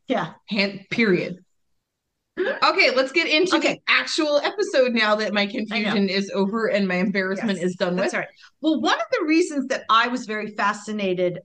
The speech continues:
Speaker 1: by this is because of something that happened to me in my very early, early stages of being a kinkster. I was in a long-distance relationship with Voldemort, and I was coming to
Speaker 2: <laughs>
Speaker 1: visit him. And I had been ordered by him to wear a butt plug.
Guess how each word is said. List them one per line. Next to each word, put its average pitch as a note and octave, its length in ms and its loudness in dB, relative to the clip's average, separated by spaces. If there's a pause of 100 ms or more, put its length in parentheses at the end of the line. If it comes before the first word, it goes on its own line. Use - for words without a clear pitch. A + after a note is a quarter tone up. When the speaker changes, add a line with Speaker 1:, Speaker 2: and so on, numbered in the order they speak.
Speaker 1:
by F3+ 240 -2
this F3 360 -6
is G#3+ 120 -4
because G#3+ 500 -2 (120)
of G3 200 -2
something D#4 340 -2
that B3+ 120 -2
happened A#3+ 340 -4
to A3 100 -6
me A3 340 -2
in G3 160 0
my F#3+ 140 0
very G#3 360 -2 (160)
early, C4 560 -2 (440)
early A#3+ 300 2
stages F#3+ 800 -2 (120)
of F#3 280 -4
being F3 200 -2
a D#3 40 -6
kinkster. - 500 -6 (480)
I G#3+ 140 0
was D4 160 -4
in B3+ 280 0
a G3 60 0
long-distance A3+ 580 -2
relationship A3+ 600 -4
with G3 160 -4
Voldemort, D#3 440 -4 (220)
and F#3+ 140 -4
I F3+ 40 -2
was F#3 120 -4
coming A#3+ 480 -2
to - 80 -2
Speaker 2:
<laughs> G3+ 60 0
Speaker 1:
visit D4+ 340 2
him. F#3+ 120 -6 (840)
And G#3+ 200 -2
I A3 40 2
had A#3 180 -2
been C4 120 0
ordered D#4+ 460 0
by B3+ 180 2
him A3+ 340 -4
to A#3 140 -4
wear G3 160 0
a F#3 80 -2
butt - 220 -4
plug. - 280 -10